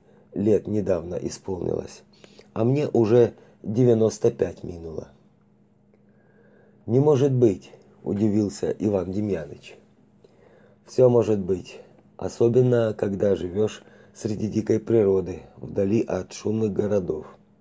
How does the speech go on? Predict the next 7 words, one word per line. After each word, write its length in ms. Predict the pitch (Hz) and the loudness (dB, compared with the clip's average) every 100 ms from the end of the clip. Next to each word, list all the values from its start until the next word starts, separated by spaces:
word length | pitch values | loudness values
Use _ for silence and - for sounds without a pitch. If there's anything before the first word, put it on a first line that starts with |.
| _ _ - _ _ _ _ _ _ _ _ - | _ _ -20 _ _ _ _ _ _ _ _ -2
Мой 200 | 117 120 | 2 4
батюшка 600 | 120 98 120 - 113 110 | 6 4 2 0 2 2
сто 220 | - 110 | 0 -6
тридцать 480 | - 117 - 117 - | -2 -2 0 -4 0
пять 280 | 113 113 101 | -2 0 0
лет 260 | 101 95 | -2 -2
прожил. 520 | - 101 82 95 90 | -4 -4 -2 -4 -6